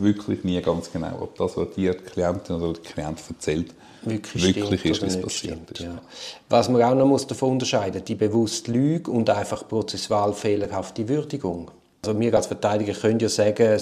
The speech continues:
Speaker 2: bestimmtes Beweismittel ist nicht geeignet, um den Tatnachweis zu bringen. Auch wenn man vielleicht im Hinter-, Hintergrund etwas anderes denkt.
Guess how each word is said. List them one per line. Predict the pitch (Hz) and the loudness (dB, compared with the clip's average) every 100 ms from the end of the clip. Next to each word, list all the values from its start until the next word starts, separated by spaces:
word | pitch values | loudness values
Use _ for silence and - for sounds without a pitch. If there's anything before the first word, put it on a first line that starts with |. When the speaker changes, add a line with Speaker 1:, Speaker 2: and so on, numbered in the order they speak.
| - | 0
Speaker 2:
bestimmtes | 98 - 113 110 - | -4 0 0 0 -2
Beweismittel | 107 101 117 117 117 110 - 113 | -2 0 0 2 0 0 -2 -2
ist | 98 - | -2 -2
nicht | 107 - | -2 -2
geeignet, | 107 92 107 107 113 - | -4 0 0 0 -2 -4
um | 110 | -6
den | 98 95 | -6 0
Tatnachweis | 110 107 - 110 101 113 104 | 4 4 2 -2 0 -2 -2
zu | - | -2
bringen. | 110 98 95 90 - - - | -2 -2 -4 -12 -16 -20 -8
Auch | 101 | -2
wenn | 104 104 | 0 -2
man | 101 | -4
vielleicht | 104 - | -8 -6
im | 110 95 | -6 -6
Hinter-, | 107 107 - - - | -4 -4 -4 -10 -12
Hintergrund | 98 113 107 101 104 98 | -6 -4 -4 -2 -2 0
etwas | 101 110 110 | -2 -4 -6
anderes | 101 101 - | -6 -6 -4
denkt. | 104 101 101 - - | -4 -4 -8 -12 -14